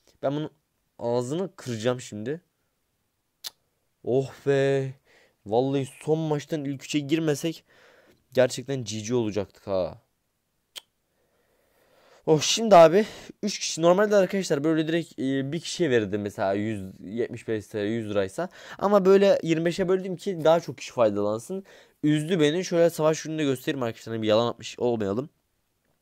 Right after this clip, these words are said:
Frank'le oynadığımız maç bu. Bu, e, dördüncü olduğumuz maç. Bu altı, bu beş, üç ve üç arkadaşlar. Zaten iki tane üçümüz var. Diğer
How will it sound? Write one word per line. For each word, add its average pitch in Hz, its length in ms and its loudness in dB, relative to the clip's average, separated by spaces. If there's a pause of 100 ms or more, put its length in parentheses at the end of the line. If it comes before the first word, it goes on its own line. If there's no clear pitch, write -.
(120)
Frank'le 131 380 2
oynadığımız 98 440 0
maç 90 280 -6
bu. 160 140 4 (460)
Bu, 139 360 4
e, 120 40 0 (420)
dördüncü 117 340 2
olduğumuz 135 320 -2
maç. 139 260 -4
Bu 131 100 4
altı, 131 580 4
bu 117 80 -2
beş, 151 420 2 (380)
üç 147 280 -2
ve 160 320 6 (200)
üç 131 240 -4
arkadaşlar. 107 440 0
Zaten 135 260 -2
iki - 140 -14
tane 120 180 -2
üçümüz 131 400 -6
var. 156 220 2 (360)
Diğer 135 280 4